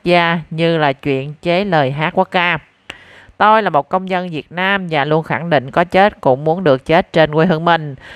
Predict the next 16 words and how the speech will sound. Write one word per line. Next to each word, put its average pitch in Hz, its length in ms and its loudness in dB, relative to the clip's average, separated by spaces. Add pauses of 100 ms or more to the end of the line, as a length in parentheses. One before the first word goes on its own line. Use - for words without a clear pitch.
(160)
Tôi 214 140 2
yêu 226 140 4
đất 247 140 -2
nước 262 160 -2
mình. 170 380 -2
Trong 170 180 0
chuyện 147 240 -10
này, 156 280 -2
nếu 165 200 0
tôi 277 220 2
cố 185 220 4
ý 208 320 -2 (120)
như 170 180 -4
mọi 143 220 -2
người 147 200 -4
nói, 147 400 2